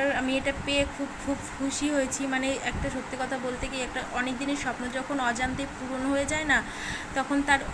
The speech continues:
আনন্দের বা খুশি কোনো সীমা থাকে না। তো আমার ক্ষেত্রেও ঠিক সেই রকমটাই হয়েছে এটা পেয়ে। আমি ভাষায় প্রকাশ করতে পারিনি যে কতটা খুশি হয়েছি, কারণ বিগত দু বছরের ইচ্ছা আমার হঠাৎ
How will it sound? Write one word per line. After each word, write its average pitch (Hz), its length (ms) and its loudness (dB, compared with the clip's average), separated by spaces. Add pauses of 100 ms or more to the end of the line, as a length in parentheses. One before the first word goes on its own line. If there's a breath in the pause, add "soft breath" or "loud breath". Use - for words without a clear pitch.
আনন্দের 277 560 4
বা 262 360 4 (140)
খুশি 254 200 -2
কোনো 269 220 0
সীমা 247 360 0
থাকে 226 200 -2
না। 202 120 -2 (100)
তো 247 60 0
আমার 233 240 4
ক্ষেত্রেও 269 520 2
ঠিক 294 180 0
সেই 240 220 2
রকমটাই 254 460 0
হয়েছে 220 420 0
এটা 220 180 4 (100)
পেয়ে। 220 260 2 (380 loud breath)
আমি 254 200 4
ভাষায় 254 360 0
প্রকাশ 262 360 -2
করতে 269 200 -2
পারিনি 247 400 2
যে 247 200 0
কতটা 240 300 0 (160)
খুশি 233 220 -2
হয়েছি, 254 360 0
কারণ 240 300 4
বিগত 254 340 0
দু 269 320 0
বছরের 269 520 2 (100)
ইচ্ছা - 280 0
আমার 269 160 2
হঠাৎ 233 360 0